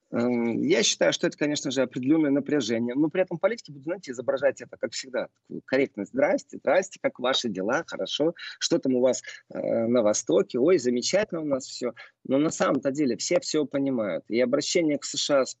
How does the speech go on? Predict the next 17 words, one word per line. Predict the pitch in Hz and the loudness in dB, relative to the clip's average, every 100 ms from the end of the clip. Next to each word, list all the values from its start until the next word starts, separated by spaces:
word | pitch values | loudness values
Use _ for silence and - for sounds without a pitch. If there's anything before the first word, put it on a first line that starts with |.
| _ | _
просьбой | - 160 160 117 110 | 2 6 6 2 -4
наказать | 113 110 127 135 127 | -4 -2 2 2 2
любую | 127 123 131 | -2 2 2
европейскую | 120 127 131 143 - 165 | 4 2 2 -2 -4 -6
фирму, | 151 220 202 147 | 0 0 0 -4
это, | - - | -6 -8
ну, | 220 269 269 196 | -4 -2 0 2
негодяйство. | 226 226 196 151 160 - - 95 | 2 4 4 6 4 0 -8 -10
Еще | - - 165 | -8 -6 -2
могу | 156 127 | -2 0
одно | 107 104 | -2 -4
слово | - 101 85 | -6 -6 -6
сказать. | - 85 82 - - - - - - - - - _ - | -16 -14 -14 -16 -18 -14 -14 -16 -14 -16 -16 -20 _ 4
И, | 185 185 | 6 6
в | 165 - | 4 0
принципе, | 185 233 233 - - 139 113 - | 2 2 2 0 -2 0 0 0
если | 131 131 170 175 170 156 127 | -2 4 4 4 2 0 0